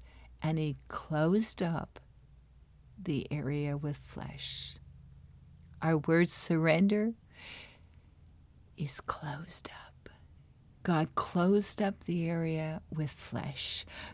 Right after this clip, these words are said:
God closed up what he had done, what he had imparted, planted, sown, and created in purity. So it kind of gives us, it gave me a different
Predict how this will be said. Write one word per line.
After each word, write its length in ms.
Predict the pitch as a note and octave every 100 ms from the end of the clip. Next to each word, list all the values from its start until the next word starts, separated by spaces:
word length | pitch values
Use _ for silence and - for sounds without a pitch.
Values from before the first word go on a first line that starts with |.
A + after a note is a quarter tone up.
| -
God 300 | F#3 E3 D#3+ -
closed 580 | - G#3 A3+ B3+ A3+ A#3
up 200 | A3+ E3+
what 240 | F3 E3
he 260 | - G3+ A#3
had 240 | A#3 G3
done, 440 | F#3+ D#3+ E3 F3 F3+ - -
what 160 | F#3+ F#3+
he 380 | - A3+ C#4 C#4+
had 80 | D4+
imparted, 840 | C4+ A#3+ - G3+ G3 A3+ E4 A#3+
planted, 600 | - A3 A#3+ B3+ B3 A3+
sown, 500 | - - B3 C4+ D#4
and 160 | D#4 D4+
created 760 | - D4 C#4 G#3+ G3+ F#3 F3
in 380 | F3 G#3 A#3 C#4+
purity. 800 | - D#4 F4 F4+ C4 - - - - - - - - - - - - - - - -
So 480 | - - G#3 G#3 - - - -
it 200 | A3+ -
kind 320 | - G4 C5
of 140 | C5 -
gives 400 | A3 F3 D#3+ -
us, 520 | - - F#3+ - - -
it 120 | F3+
gave 320 | F3 D3 C3+
me 460 | D#3 F3 F#3 - D#2 -
a 140 | F#3 F#3 -
different 880 | A#3+ - - A3+ A3+ A#3+ - -